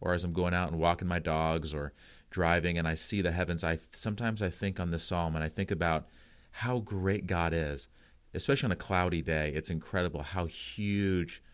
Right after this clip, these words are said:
the sky looks, or on a starry night, how far out we can see. And for me, I'm just in awe of how big God is. But then I can't think about that with also knowing that God reaches out to the poor.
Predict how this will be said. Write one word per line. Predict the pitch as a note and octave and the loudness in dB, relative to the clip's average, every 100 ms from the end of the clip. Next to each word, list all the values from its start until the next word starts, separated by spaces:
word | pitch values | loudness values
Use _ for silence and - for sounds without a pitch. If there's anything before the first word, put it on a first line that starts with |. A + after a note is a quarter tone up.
| - | -10
the | E2+ | -2
sky | - F#2 D#2+ | 0 2 0
looks, | D2+ C#2 - - | 0 -4 -4 -6
or | - | -2
on | E2+ | -2
a | D#2 | -2
starry | - - A2 G#2 G2+ F#2 | -2 -2 0 2 4 4
night, | E2+ E2 D#2 - - - - | 2 0 0 -6 -20 -20 -14
how | - G#2 | -2 -2
far | - - A2+ G#2+ | -2 0 2 4
out | G#2 F2+ | 2 0
we | F#2 | -2
can | F2+ E2 | -2 -2
see. | - F2+ D2+ C#2 - - - - | 0 -2 -2 -8 -18 -20 -20 -4
And | F#2+ | -2
for | F2+ G2 | 2 4
me, | G2+ A2 A#2 A2+ - - - - - | 4 4 0 -4 -20 -20 -20 -20 -8
I'm | - G#2+ | 0 2
just | G#2 G2 | 2 0
in | F#2+ - | -2 -4
awe | G2 A2 G#2+ | -2 0 0
of | G2+ | 0
how | - G#2+ G#2 | -4 -4 -2
big | G2+ F2 F#2+ F2+ F2 | -4 0 0 0 -2
God | F2+ E2+ | 0 0
is. | E2+ E2 C#2+ - - - - - - - - - - | 2 0 -2 -8 -12 -20 -20 -20 -20 -20 -20 -20 -8
But | G#2 | -2
then | A#2+ | 2
I | G#2 | 2
can't | G2+ - C3+ C#3 - | 0 -6 -4 -2 -4
think | - A#2+ A2+ | -4 -2 0
about | G#2+ G2 | 0 0
that | G2 - | 0 0
with | F#2 - | -2 -2
also | F#2 G#2 - F#2+ E2 | -2 0 2 2 2
knowing | D#2 D#2+ D#2 D2+ D2 - - - | 0 0 0 -2 -6 -14 -20 -10
that | - - | -10 -4
God | F#2+ F#2+ A2 | -2 0 -2
reaches | F2+ F2+ - F2+ | -2 -4 -2 -2
out | E2 D#2+ | -2 -4
to | - | -8
the | - | -18
poor. | - E2+ D2 C2+ | -6 -4 -4 -6